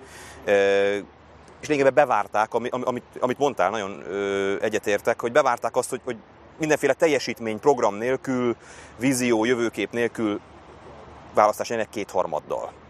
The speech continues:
És utána meg már úgy tűnik, hogy ez modellt, ö, teremtett, hiszen már programra nincs szükség többé. Nincs, nincs, nincs szükség elszámoltathatóságra, vagy kérésre, hogy hát ez nem is volt benne a programba, hiszen nincs program.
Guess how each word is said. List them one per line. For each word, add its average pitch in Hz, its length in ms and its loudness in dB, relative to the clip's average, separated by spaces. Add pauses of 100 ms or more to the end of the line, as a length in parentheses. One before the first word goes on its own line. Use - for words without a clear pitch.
(800)
És - 180 -8
utána 160 260 6
meg 165 160 -2
már 160 260 2
úgy 160 120 -4
tűnik, 127 180 -8
hogy 127 120 -2
ez 123 80 4
modellt, 107 420 0
ö, 101 140 -2
teremtett, 101 420 -2
hiszen 117 220 -4
már 113 120 2
programra 123 380 -2
nincs 110 160 -6
szükség - 360 -8
többé. 87 380 -4
Nincs, 110 240 -6
nincs, 123 140 -4
nincs 139 140 -4
szükség 120 320 -2
elszámoltathatóságra, 104 1160 -2
vagy 101 160 0
kérésre, 113 320 -4
hogy 110 100 -2
hát 113 100 -2
ez 113 80 0
nem 120 120 -4
is 117 100 -6
volt 117 160 2
benne 117 180 0
a 110 40 2
programba, 87 560 -2 (420)
hiszen 123 240 -2
nincs 123 180 -6
program. 85 420 -2